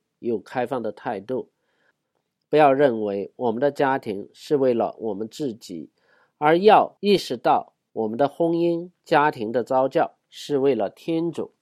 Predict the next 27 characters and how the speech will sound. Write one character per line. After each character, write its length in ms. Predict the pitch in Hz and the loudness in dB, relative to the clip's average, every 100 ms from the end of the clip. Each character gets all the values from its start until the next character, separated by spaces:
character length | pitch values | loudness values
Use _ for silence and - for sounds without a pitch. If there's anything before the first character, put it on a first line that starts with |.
| _ | _
为 160 | 123 120 | -6 -4
了 140 | 117 | -4
教 360 | 107 185 139 107 | -4 -2 0 -2
会、 320 | - 143 - _ - | -4 -6 -6 _ -8
为 120 | 123 | -6
了 140 | 101 | -6
社 280 | 95 - 139 | -10 -6 -6
会。 240 | 110 127 - _ _ - | -4 -8 -10 _ _ -8
这 120 | 285 | -4
样 160 | 220 135 | -2 -4
的 100 | 117 | -6
婚 240 | 131 131 | -6 -4
姻 220 | 135 135 _ _ _ | -6 -8 _ _ _
才 400 | - 107 113 127 | -10 -6 -4 -6
算 340 | - 180 107 | -6 -8 -8
是 360 | - - 131 _ _ _ | -10 -12 -12 _ _ _
带 220 | - 147 117 | -2 -2 -2
来 320 | 95 104 120 | -6 -8 -8
恩 220 | 190 208 | -4 -4
宠 260 | 202 123 98 | -4 -10 -8
的 240 | 104 85 _ _ | -10 -10 _ _
圣 320 | - 156 104 | -8 -6 -6
事 180 | - 110 | -10 -12
标 300 | - 107 104 | -8 -10 -10
记。 280 | - 120 _ _ _ _ _ _ _ _ _ _ | -10 -12 _ _ _ _ _ _ _ _ _ _
今 200 | - 156 | -2 0
天 540 | 156 156 151 156 156 | 4 4 4 0 -4